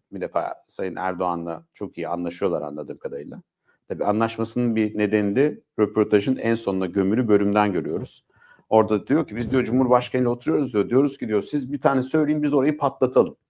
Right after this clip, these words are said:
<laughs> Ben orada bir kahkahayı patlattım işte. <laughs> Dedim ki, "Gaye Hanım da Türkiye'de, Ankara'da siyaset kazanının içine girmiş." Biliyorsunuz çünkü yani Sayın Cumhurbaşkanımla başlıyor. Sayın Cumhurbaşkanımla bitiyor.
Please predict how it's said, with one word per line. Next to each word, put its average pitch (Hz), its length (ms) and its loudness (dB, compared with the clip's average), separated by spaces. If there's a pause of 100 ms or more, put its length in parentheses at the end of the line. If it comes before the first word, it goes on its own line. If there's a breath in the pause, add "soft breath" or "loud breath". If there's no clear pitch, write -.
(220)
<laughs> - 400 -16 (760 loud breath)
Ben 151 240 6
orada 147 340 8
bir 139 80 0
kahkahayı 120 460 8
patlattım 87 560 0
işte. - 280 -14 (180)
<laughs> - 140 -2
Dedim 127 340 0
ki, 95 180 -6
"Gaye 110 320 6
Hanım 107 260 0
da 95 200 0 (160)
Türkiye'de, 101 420 -2
Ankara'da 98 640 -2 (400 loud breath)
siyaset 104 560 2
kazanının 98 360 0
içine 98 260 -8
girmiş." 98 520 -8 (400)
Biliyorsunuz 110 480 -2
çünkü - 320 -16 (160)
yani 82 260 -14 (100)
Sayın 107 320 -2
Cumhurbaşkanımla 98 880 -4
başlıyor. 76 520 -10 (260)
Sayın 123 340 -2
Cumhurbaşkanımla 92 840 -4
bitiyor. 95 420 -4